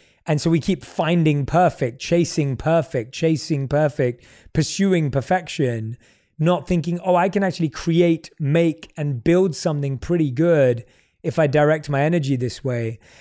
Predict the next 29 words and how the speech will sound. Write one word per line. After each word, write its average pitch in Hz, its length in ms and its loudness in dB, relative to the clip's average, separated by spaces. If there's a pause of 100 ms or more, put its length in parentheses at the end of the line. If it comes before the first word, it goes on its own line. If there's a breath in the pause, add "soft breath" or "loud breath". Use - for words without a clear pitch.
(140 soft breath)
Let's, 220 260 2
let's 247 240 2
dive 320 220 0
into 233 220 2
a 185 40 2
few 226 200 0
of 220 40 0
the 202 80 2
questions 190 440 2
that 165 100 2
you 160 140 4
ask 165 240 2
in 156 100 0
the 139 60 2
book. 143 340 2
So - 140 0
we 170 80 4
talk 202 240 2
about 185 180 4
the 156 100 0
seven 180 320 2
days 165 240 4
to 156 80 -2
more 143 260 0
intimacy, 156 920 0 (400 soft breath)
connection, 170 520 0
and 139 160 0
joy. 127 680 2 (480 soft breath)
And 156 560 2